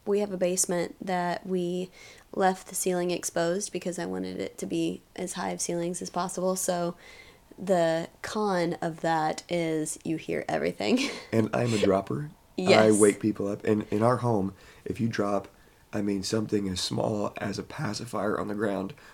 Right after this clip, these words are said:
Speaker 2: the whole house wakes up. Everybody
Speaker 1: <laughs>
Speaker 2: wonders
Speaker 1: It's
Speaker 2: what in the
Speaker 1: true.
Speaker 2: world's going on.
Speaker 1: Everyone's very light sleepers.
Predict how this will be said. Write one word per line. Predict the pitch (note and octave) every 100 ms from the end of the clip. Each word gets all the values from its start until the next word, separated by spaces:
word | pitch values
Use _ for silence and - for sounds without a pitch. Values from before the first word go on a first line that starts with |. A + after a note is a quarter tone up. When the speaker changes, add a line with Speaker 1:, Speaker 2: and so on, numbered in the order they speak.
| _
Speaker 2:
the | G2+
whole | - A#2+
house | A#2+ A#2+ -
wakes | A#2+ B2
up. | - F2+ F#2+ -
Everybody | A#2+ A#2 A#2
Speaker 1:
<laughs> |
Speaker 2:
wonders | A2+ G#2+ G#2
Speaker 1:
It's | A#2
Speaker 2:
what | A2+
in | -
the |
Speaker 1:
true. | G#2+
Speaker 2:
world's | G#2+
going | - G#2+ G#2+
on. | G2+ F2+ F#2+
Speaker 1:
Everyone's | C3 C3+ C#3 C3+
very | C4 A#2+ A#2+
light | G#2+ A2 -
sleepers. | G#3+ G#3 G#3 G3 -